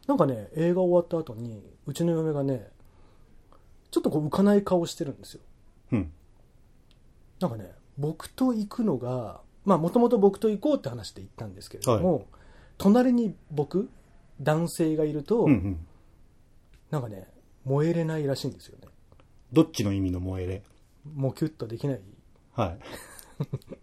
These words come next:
Speaker 2: い。
Speaker 1: <laughs> なんか僕には分からない、
Speaker 2: もうキュッと。うん。
Speaker 1: <laughs> 僕には分からない燃えるポイントとかがあるみたいなんですよ。
Speaker 2: うん、燃えりゃいいじゃん。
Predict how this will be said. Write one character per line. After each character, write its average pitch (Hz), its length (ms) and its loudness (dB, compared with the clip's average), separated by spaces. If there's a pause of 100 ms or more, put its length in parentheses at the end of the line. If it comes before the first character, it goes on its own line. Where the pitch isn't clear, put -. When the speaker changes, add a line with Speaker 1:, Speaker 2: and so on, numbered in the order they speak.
(360)
Speaker 2:
い。 - 20 4
Speaker 1:
<laughs> - 0 -
な 254 100 8
ん 208 40 2
か 151 140 4
僕 175 300 2
に 277 140 6
は 202 80 8
分 143 140 2
か 185 100 4
ら 208 100 2
な 190 120 4
い、 165 60 6
Speaker 2:
も 196 60 4
う - 20 2
キ 202 80 2
ュ 139 40 0
ッ - 60 -4
と。 - 80 -8 (500)
う - 40 -12
ん。 139 140 -8 (200)
Speaker 1:
<laughs> 196 240 -6
僕 175 260 2
に 277 140 8
は 247 100 6
分 190 140 4
か 233 120 0
ら 262 100 4
な 254 120 6
い 240 140 4
燃 156 280 6
え 165 60 4
る 165 120 4
ポ 160 200 2
イ 160 60 2
ン 151 100 0
ト 160 100 -2
と 151 100 -4
か 123 80 -6
が 104 100 -8
あ 127 60 -4
る 131 80 -4
み 110 80 -10
た - 80 -16
い - 20 -20
な - 40 -20
ん - 40 -20
で - 60 -20
す 185 60 4
よ。 156 60 10
Speaker 2:
う 127 40 10
ん、 107 260 4
燃 135 240 12
え 127 40 10
り 123 100 10
ゃ 107 40 8
い 95 80 2
い - 20 -2
じ 87 80 -8
ゃ 90 40 -12
ん。 - 40 -14